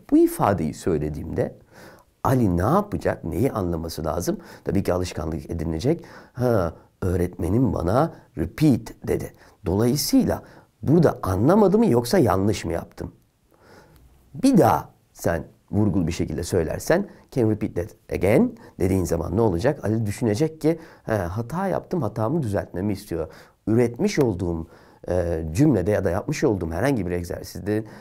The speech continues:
herhangi bir maddesinde hata yaptım. Ne yapacak? Geri dönecek, bir daha düşünecek, hatasını buldu. Ne yapıyor? Doğrusunu ortaya koyması gerekiyor.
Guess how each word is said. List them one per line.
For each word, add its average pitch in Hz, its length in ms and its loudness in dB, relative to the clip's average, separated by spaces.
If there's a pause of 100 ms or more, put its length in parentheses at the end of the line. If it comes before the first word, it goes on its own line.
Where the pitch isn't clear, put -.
(100)
herhangi 143 420 2
bir 110 80 2
maddesinde 98 540 -6
hata 117 420 0
yaptım. - 420 -4 (300)
Ne 117 120 -6
yapacak? 107 600 -4
Geri 87 180 -6
dönecek, 85 400 -6 (220)
bir 85 100 -4
daha 80 200 -2
düşünecek, 80 520 -6 (200)
hatasını 80 760 -6
buldu. 131 720 2 (280)
Ne 110 80 -2
yapıyor? 127 500 0 (200)
Doğrusunu 82 600 -4 (180)
ortaya 87 440 -8
koyması 82 600 -4 (340)
gerekiyor. - 540 -4